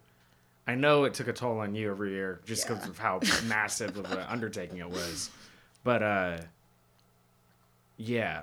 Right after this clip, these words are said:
Speaker 1: like, it was something that everybody looked forward to every spring.
Speaker 2: It was kind of
Speaker 1: Um,
Speaker 2: like the launch of summer.
Speaker 1: Yeah.
Speaker 2: I
Speaker 1: Um,
Speaker 2: think.
Speaker 1: and I think if in September it got organized and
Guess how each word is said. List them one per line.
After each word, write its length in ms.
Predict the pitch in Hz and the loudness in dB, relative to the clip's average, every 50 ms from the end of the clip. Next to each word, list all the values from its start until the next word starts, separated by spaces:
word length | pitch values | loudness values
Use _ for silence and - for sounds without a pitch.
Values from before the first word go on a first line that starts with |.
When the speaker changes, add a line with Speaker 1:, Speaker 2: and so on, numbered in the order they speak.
| - - | -4 -2
Speaker 1:
like, 200 | 113 104 95 101 | -2 -2 0 0
it 60 | 113 | 0
was 140 | 110 104 - | 0 2 2
something 460 | - 127 117 110 123 123 120 113 104 | 0 0 -2 -2 -2 -2 -2 -2 -2
that 360 | 98 98 95 95 92 - - - | -2 -2 -2 -2 -4 -6 -6 -6
everybody 440 | 107 98 104 104 92 104 101 98 92 | -6 -4 -4 -2 -2 -2 -2 -2 -2
looked 300 | 92 98 98 90 - - | -2 -2 -4 -4 -6 -12
forward 580 | - - - - 107 98 92 95 101 104 98 - | -20 -16 -10 -6 -2 -2 0 0 -2 -2 -4 -4
to 280 | - 120 110 107 110 | -4 -4 -4 -4 -2
every 360 | 107 104 107 110 113 117 117 | -4 -4 -4 -2 -2 -2 -2
spring. 520 | 113 - - - 120 123 127 131 131 135 131 - - - | -2 -4 -4 -6 -6 -6 -6 -6 -6 -8 -10 -10 -6 -2
Speaker 2:
It 80 | 226 | 0
was 80 | 233 - | 2 4
kind 140 | - 302 294 | 4 4 4
of 60 | 320 | 4
Speaker 1:
Um, 60 | 285 | 2
Speaker 2:
like 160 | 294 277 277 | 0 0 0
the 120 | - 208 180 | -2 -2 -2
launch 300 | 175 170 165 196 208 - | -2 -2 -4 -4 -4 -6
of 100 | 165 - | -6 -6
summer. 480 | - 202 214 - - 85 98 95 107 107 | -6 -6 -6 -6 -6 -8 -8 -8 -6 0
Speaker 1:
Yeah. 400 | 107 113 123 120 101 90 85 82 - - _ _ _ - | 2 4 4 4 4 2 0 -4 -10 -16 _ _ _ -6
Speaker 2:
I 40 | - | -2
Speaker 1:
Um, 400 | 117 110 101 98 92 87 82 82 | -2 0 0 -2 -4 -6 -8 -8
Speaker 2:
think. 120 | 82 80 - _ _ _ _ _ _ _ _ _ _ _ _ | -12 -14 -18 _ _ _ _ _ _ _ _ _ _ _ _
Speaker 1:
and 640 | - 113 110 104 104 101 98 92 92 90 87 - - - - - - _ _ _ _ _ _ _ _ _ _ _ _ _ _ _ _ _ _ _ - | -4 -2 -2 -2 -2 -4 -4 -4 -6 -8 -8 -10 -12 -14 -16 -20 -20 _ _ _ _ _ _ _ _ _ _ _ _ _ _ _ _ _ _ _ -10
I 80 | 110 104 | -10 -10
think 340 | - - - 135 131 131 143 | -6 -4 -2 -2 0 0 -2
if 180 | 127 - - - - - _ _ _ - | -2 -4 -6 -14 -20 -20 _ _ _ -4
in 140 | 120 117 | -2 -2
September 880 | 113 - - 113 - - - - 110 101 104 104 101 98 98 95 92 87 - - _ _ _ _ _ _ _ _ _ _ _ _ _ _ _ _ _ _ _ _ _ _ _ _ _ _ _ _ _ _ _ _ - - _ - | 0 0 0 -2 -2 -4 -6 -6 -4 -4 -4 -4 -4 -4 -4 -6 -8 -10 -14 -20 _ _ _ _ _ _ _ _ _ _ _ _ _ _ _ _ _ _ _ _ _ _ _ _ _ _ _ _ _ _ _ _ -20 -12 _ -8
it 100 | 110 - | -4 -2
got 200 | - 107 101 98 | 0 0 0 0
organized 720 | 82 98 104 104 95 98 95 95 90 90 90 90 90 82 98 | 0 0 0 0 0 -2 -4 -4 -4 -4 -4 -4 -6 -6 -6
and 380 | 95 90 87 85 85 82 80 | -6 -6 -6 -8 -10 -12 -12